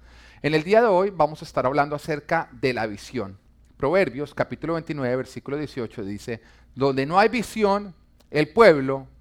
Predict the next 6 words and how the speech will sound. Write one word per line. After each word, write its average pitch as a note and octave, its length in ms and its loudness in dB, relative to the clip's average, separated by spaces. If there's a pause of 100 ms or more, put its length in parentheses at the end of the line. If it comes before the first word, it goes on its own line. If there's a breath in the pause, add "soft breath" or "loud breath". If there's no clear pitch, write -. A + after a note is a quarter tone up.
(100)
se - 160 -8
extravía". G#2 580 -8 (840)
Donde D#3 200 0
no F3+ 120 -4
hay G#3+ 80 2
visión, F#3 560 -8